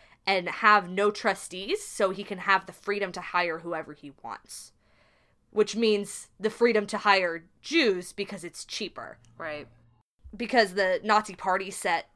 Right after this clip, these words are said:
Speaker 1: wages for Jewish workers and they didn't set wa-, wages for Polish workers, so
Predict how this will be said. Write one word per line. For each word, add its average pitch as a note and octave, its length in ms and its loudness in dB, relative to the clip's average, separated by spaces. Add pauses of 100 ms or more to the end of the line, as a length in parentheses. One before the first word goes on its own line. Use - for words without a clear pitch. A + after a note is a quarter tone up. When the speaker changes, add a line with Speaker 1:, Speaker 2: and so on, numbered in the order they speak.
Speaker 1:
wages F3+ 640 -4
for F3+ 240 -6
Jewish F3+ 400 -4
workers C#4 460 -2
and F#3+ 80 -6
they E3 80 -6
didn't F3 220 -10
set F3+ 200 -2
wa-, E3+ 200 -4 (140)
wages F3 360 -6
for E3+ 100 -8
Polish D#3+ 380 -6
workers, A#3 400 -8
so F3 320 -2